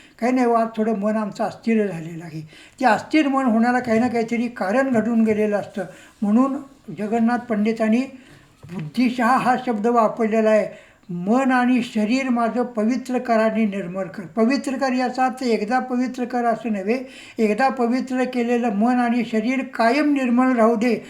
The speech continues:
आणि कायम स्वच्छ राहू दे. म्हणून मनाचे श्लोक जे रचलेत रामदास स्वामींनी आहेत किती, आम्हाला माहिती नाही. कशाला आम्ही वाचतोय? आम्हाला फक्त एकच माहीत, वेतनवाढ कधी होणार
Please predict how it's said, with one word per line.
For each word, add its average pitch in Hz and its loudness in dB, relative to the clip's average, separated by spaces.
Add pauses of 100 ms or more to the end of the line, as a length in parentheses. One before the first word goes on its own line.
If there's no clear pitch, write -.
(140)
आणि 220 2
कायम 233 2
स्वच्छ 240 -4
राहू 185 -2
दे. - -16 (540)
म्हणून 233 4
मनाचे 214 2
श्लोक 254 -2
जे 254 0
रचलेत 247 -2
रामदास 214 0
स्वामींनी 196 -6
आहेत 226 -2 (140)
किती, 254 -2 (320)
आम्हाला 185 -8
माहिती 190 -10
नाही. 220 -4
कशाला 262 -8
आम्ही 302 -2
वाचतोय? 196 -6 (480)
आम्हाला 214 2
फक्त 220 -6
एकच 214 -2
माहीत, 214 2 (380)
वेतनवाढ 214 -2
कधी 214 -4
होणार 208 0